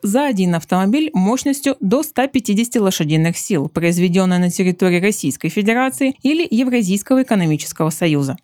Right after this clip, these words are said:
Кроме того, освобождаются от уплаты земельного налога на участок до двух тысяч пятисот квадратных метров. А вот в Костромской области предоставляется скидка пятьдесят процентов на уплату налога по автомобилям малой мощности.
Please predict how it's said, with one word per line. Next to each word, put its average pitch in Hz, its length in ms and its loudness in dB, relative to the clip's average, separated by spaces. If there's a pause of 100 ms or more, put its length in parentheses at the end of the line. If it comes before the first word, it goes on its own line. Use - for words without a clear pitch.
Кроме 214 320 0
того, 156 280 2
освобождаются 180 720 0
от 175 100 -2
уплаты 180 400 0
земельного 185 640 0
налога 269 420 -2
на 277 240 0
участок 254 600 -2
до 277 180 2
двух 240 220 -2
тысяч 214 340 -2
пятисот 214 460 -2
квадратных 156 500 -2
метров. 147 360 -4 (360)
А 180 140 0
вот 311 180 0
в - 20 -16
Костромской 294 540 0
области 226 380 0
предоставляется 214 720 0
скидка 208 340 -2
пятьдесят 214 540 -2
процентов 311 540 -2
на 247 120 0
уплату 240 340 0
налога 247 400 0
по 240 180 0
автомобилям 214 680 0
малой 180 400 0
мощности. 156 640 -4